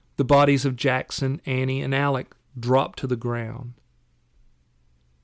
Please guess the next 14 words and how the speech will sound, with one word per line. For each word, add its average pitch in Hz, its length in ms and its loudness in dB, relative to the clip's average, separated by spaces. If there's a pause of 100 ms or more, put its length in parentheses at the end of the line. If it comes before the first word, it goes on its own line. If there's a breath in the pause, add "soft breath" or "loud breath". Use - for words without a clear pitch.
(200)
Valiente 147 600 4
turned 151 320 0
to 151 60 -2
face 165 380 -2
Levita 117 520 0
and 113 120 -6
Tolly. 117 540 -8 (480)
He 170 120 -2
saw 214 220 0
the 190 100 0
confusion 151 580 0
on 123 80 -2
their 117 100 -4
faces. 123 640 -8